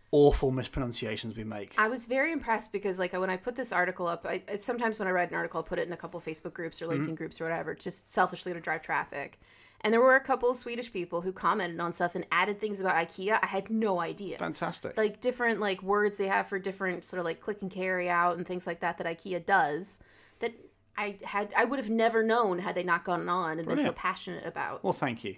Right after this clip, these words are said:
Speaker 2: ikea. Thank, thank you, nameless commenters.
Speaker 1: Yeah.
Speaker 2: Um, but yes, so basically it started as sort of, um, this guy had this vision to bring interior design to the masses. And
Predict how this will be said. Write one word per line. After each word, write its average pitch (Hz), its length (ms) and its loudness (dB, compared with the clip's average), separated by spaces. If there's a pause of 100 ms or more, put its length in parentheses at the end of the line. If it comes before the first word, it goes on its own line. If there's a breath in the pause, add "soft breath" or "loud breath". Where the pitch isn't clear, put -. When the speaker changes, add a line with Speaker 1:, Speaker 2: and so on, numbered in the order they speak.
(120)
Speaker 2:
ikea. 190 380 -8
Thank, 233 280 -8
thank 285 220 -4
you, 240 320 -6 (500 soft breath)
nameless 202 640 0
commenters. 113 420 -12
Speaker 1:
Yeah. 131 200 -2 (1120 loud breath)
Speaker 2:
Um, 180 300 2
but 269 160 -2
yes, - 360 2
so 240 440 4 (360 loud breath)
basically 285 420 0
it 240 100 2
started 226 300 4
as 190 120 2
sort 208 160 0
of, 190 200 -2
um, 170 360 0
this 190 140 -8
guy 196 140 0
had 190 160 -2
this 185 160 -6
vision 233 400 -2
to 214 80 -6
bring 196 280 0
interior 240 600 -4
design 196 640 -2
to 190 140 -6
the 175 80 -6
masses. - 680 -8 (580 soft breath)
And 196 300 0